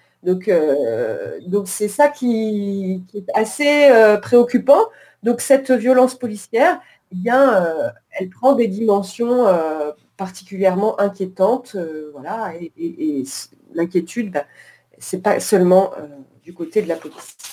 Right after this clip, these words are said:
Euh, euh, rappelons aussi que, euh, en deux mille dix-neuf, la France est le deuxième pays de l'Union européenne après l'Italie au regard du nombre d'alertes sur la plateforme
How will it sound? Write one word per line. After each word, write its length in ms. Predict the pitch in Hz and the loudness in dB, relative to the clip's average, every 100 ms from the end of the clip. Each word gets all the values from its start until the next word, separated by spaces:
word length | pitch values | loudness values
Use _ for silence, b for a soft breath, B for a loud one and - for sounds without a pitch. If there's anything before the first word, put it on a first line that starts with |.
| - B B B B - | -20 B B B B 0
Euh, 480 | 202 196 196 185 156 - _ _ _ _ _ _ _ - - _ _ - | 6 6 6 4 2 -4 _ _ _ _ _ _ _ -20 -20 _ _ 0
euh, 280 | 170 180 185 | 4 6 4
rappelons 400 | 240 269 311 311 | 4 4 6 6
aussi 580 | 294 277 - 311 294 277 | 4 0 2 4 4 0
que, 460 | 294 277 269 254 - | 2 6 6 4 2
euh, 300 | 180 180 175 | 0 0 -2
en 200 | 202 208 | 0 0
deux 160 | 190 254 | 0 0
mille 200 | 269 262 | 2 0
dix-neuf, 440 | 233 233 247 254 | -6 -2 -2 0
la 100 | 202 | -4
France 340 | - 247 247 220 | -4 -4 -4 -4
est 40 | |
le 100 | 196 | -6
deuxième 420 | 185 254 247 254 | -4 -4 -2 -2
pays 260 | 254 247 240 | -2 -4 -4
de 120 | 214 | -4
l'Union 240 | 214 233 | -4 2
européenne 560 | 220 214 196 220 214 214 | 2 2 0 0 0 0
après 320 | 190 185 - | -2 -2 -4
l'Italie 560 | 226 190 185 185 226 220 b b b b | -4 -2 -2 -2 -4 -8 b b b b
au 120 | 214 | 4
regard 340 | 214 233 247 240 | 6 6 4 4
du 140 | 208 | 2
nombre 340 | 233 294 269 208 | 4 4 4 4
d'alertes 520 | 220 233 247 240 - | 4 4 2 0 -10
sur 180 | - 185 | -6 -2
la 100 | 185 | -2
plateforme 720 | 220 220 - 226 220 190 | -4 -6 -4 -2 -2 -4